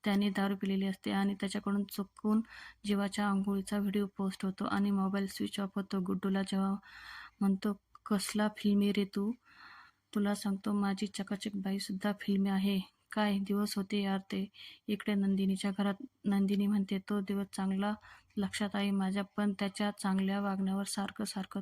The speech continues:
त्या दिवसाचा शिक्का नाही मारू शकत बाबा. त्याने मला सांगितलं नाही, हे चुकीचं आहे, पण त्या दिवसानंतर जेव्हा जीवा फक्त आणि फक्त माझी माफी मागत, मागतो." नंदिनीचे वडील, "त्याची लायकी आहे तीच,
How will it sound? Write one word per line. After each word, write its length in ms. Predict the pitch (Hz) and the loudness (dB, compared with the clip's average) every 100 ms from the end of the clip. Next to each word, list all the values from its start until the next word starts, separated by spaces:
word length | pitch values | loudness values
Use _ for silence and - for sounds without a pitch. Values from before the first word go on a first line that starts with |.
| - | -6
त्या 100 | 202 | -6
दिवसाचा 420 | 202 196 208 214 | -6 -6 -4 -4
शिक्का 300 | 190 220 - | -6 -6 -2
नाही 220 | 202 190 208 | 0 2 2
मारू 220 | 214 196 | 0 -2
शकत 300 | - 202 196 196 _ - | -4 -4 -4 -4 _ -6
बाबा. 460 | 190 185 185 190 196 - - - - - - - - | -2 0 0 0 0 -4 -16 -14 -12 -12 -12 -10 -2
त्याने 240 | 196 196 | 2 4
मला 240 | 202 196 196 | 4 2 0
सांगितलं 460 | - 196 190 - 202 | 0 0 0 0 0
नाही, 180 | 208 196 | 0 0
हे 160 | 202 | 0
चुकीचं 420 | 190 185 - 190 196 | -2 -4 -4 -2 0
आहे, 160 | 196 | 0
पण 200 | 190 202 196 | -2 -2 -2
त्या 100 | 202 | -2
दिवसानंतर 640 | 196 202 196 208 202 196 202 196 | -2 -2 -2 0 0 0 -2 -2
जेव्हा 320 | 196 202 208 - - - - | -2 0 -2 -4 -14 -14 -4
जीवा 320 | 196 208 208 208 | 2 4 4 2
फक्त 320 | - - - | -2 -10 -2
आणि 180 | 214 202 | 2 2
फक्त 280 | 202 202 - | 2 -2 2
माझी 280 | 202 196 196 | 4 4 4
माफी 400 | 202 196 190 - | 4 4 2 2
मागत, 360 | 208 196 190 190 _ - | 2 2 0 -4 _ -2
मागतो." 460 | 202 190 - 196 190 190 - - - 202 | 2 2 0 0 0 0 -8 -20 -4 2
नंदिनीचे 420 | 196 190 190 202 | 4 4 2 2
वडील, 200 | 190 190 - | 2 2 2
"त्याची 340 | 196 - 202 | -2 0 2
लायकी 320 | 190 190 - | 2 2 2
आहे 200 | 208 190 196 - | 0 2 0 -2
तीच, 320 | 190 - | -4 -4